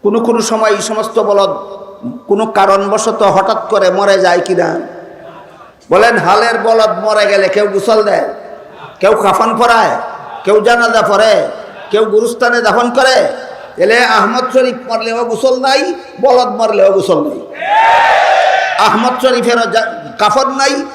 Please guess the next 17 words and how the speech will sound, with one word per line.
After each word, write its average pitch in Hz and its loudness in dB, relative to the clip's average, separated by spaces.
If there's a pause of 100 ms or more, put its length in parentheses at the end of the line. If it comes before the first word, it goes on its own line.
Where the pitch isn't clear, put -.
(140)
বলদেরও 240 4
কাফন 196 0
নাই। 156 -4 (560)
আহমদ 247 0
শরীফেরও 240 2
জানাজা 240 0
নাই, 277 2 (320)
বলদেরও 262 2
জানাজা 233 0
নাই। - -4 (500)
আহমদ 233 0
শরীফেরও 247 2 (360)
গুরুস্থান 302 0
নাই, 302 0 (560)
বলদেরও 240 4
গুরুস্থান 208 0
নাই। 131 -4